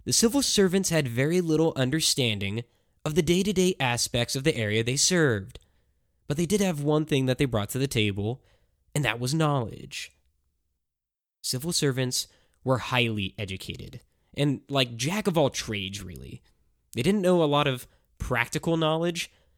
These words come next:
but they knew a little bit of everything. So math, science, rhetoric, poetry. And as such, in order to learn more about a particular trade or skill, the civil servants wrote books about their area of expertise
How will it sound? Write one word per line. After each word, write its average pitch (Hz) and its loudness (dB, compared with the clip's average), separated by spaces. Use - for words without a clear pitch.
but 135 -4
they 160 2
knew 196 2
a - 2
little 185 0
bit 156 2
of 135 0
everything. 123 -2
So - -6
math, 131 0
science, 120 -2
rhetoric, 120 0
poetry. 110 -2
And 123 -4
as 151 -2
such, - -2
in 139 -2
order 185 2
to 214 4
learn 170 2
more 120 2
about 107 -2
a 104 -6
particular 131 -6
trade 113 0
or 135 -2
skill, 104 -2
the 113 -6
civil 143 0
servants 123 0
wrote 107 -4
books - -2
about 101 -6
their 110 -4
area 113 -2
of 123 -8
expertise - -4